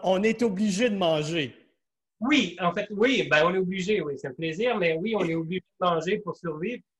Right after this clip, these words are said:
Speaker 2: Et donc, tout le monde y passe. Euh, fumer, c'est pas obligatoire. Euh, l'activité physique, oui, effectivement, c'est quelque chose de, d'obligatoire, mais son impact est beaucoup moindre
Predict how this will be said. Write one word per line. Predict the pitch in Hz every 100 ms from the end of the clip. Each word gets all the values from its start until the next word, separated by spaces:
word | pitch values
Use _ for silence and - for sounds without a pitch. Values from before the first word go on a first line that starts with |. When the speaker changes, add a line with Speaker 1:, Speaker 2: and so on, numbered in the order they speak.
| _ 160
Speaker 2:
Et | 160
donc, | 180 202 - _
tout | 220
le | 220
monde | 226 226 202
y |
passe. | - 220 180 - _ _ _
Euh, | 139 -
fumer, | - 175 202
c'est | - -
pas | 156
obligatoire. | 151 170 208 202 202 180 143 147
Euh, | 139 135 135
l'activité | 147 147 _ 185
physique, | 165 196 175
oui, | 165 220 226 143
effectivement, | - - 143 180
c'est | 180
quelque | 165 151 156
chose | 170 170 156
de, | 156 160
d'obligatoire, | 156 160 156 175 247
mais | 214
son | 190 190
impact | 190 254 247
est | 165
beaucoup | 175 180
moindre | 185 180 185 208 175